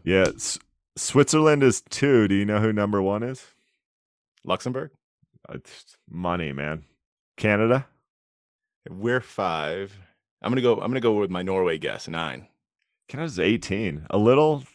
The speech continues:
Speaker 1: a little lower than
Speaker 2: Okay.
Speaker 1: I expected.
Speaker 2: There are
Speaker 1: So,
Speaker 2: definitely some
Speaker 1: uh,
Speaker 2: countries that are up in, in that place that I wouldn't have expected to be, like, top ten.
Speaker 1: Yeah,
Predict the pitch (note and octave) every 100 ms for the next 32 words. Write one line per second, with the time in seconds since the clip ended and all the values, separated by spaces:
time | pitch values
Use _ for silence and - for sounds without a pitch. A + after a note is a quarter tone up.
0 | _ - F#2+ A2+ C#3 D3+ C#3 C#3 B2 G2+
1 | G#2 G2+ - A2 - E2+ - _ _ -
2 | C3 F#3+ D3 C3 B2+ A#2+ A2+ G2 A#2 B2
3 | G2+ F#2+ F2+ F#2 F2+ E2+ F2 A#2 - F2+
4 | F2 D#2+ - F#2+ F#2+ D#2 - F#2 E2+ -
5 | D#2+ D2 - F2 G#2+ F#2 D#2+ D#2+ - E2
6 | F2+ C#2+ D2+ D2+ - D#2 - F2 B1+ -
7 | _ _ _ _ _ _ _ _ - F#2
8 | D#2+